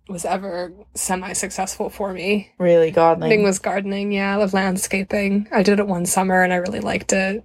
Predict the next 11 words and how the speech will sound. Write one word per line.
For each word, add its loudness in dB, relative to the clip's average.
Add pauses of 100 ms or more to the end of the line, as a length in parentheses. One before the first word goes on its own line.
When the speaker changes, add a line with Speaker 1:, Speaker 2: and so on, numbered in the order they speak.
(120)
Speaker 1:
I -4
made 0
quite 0
a -2
bit -2
of -2
money 0 (560)
with 2
a 0
friend. 0 (640)
Speaker 2:
Mm. 0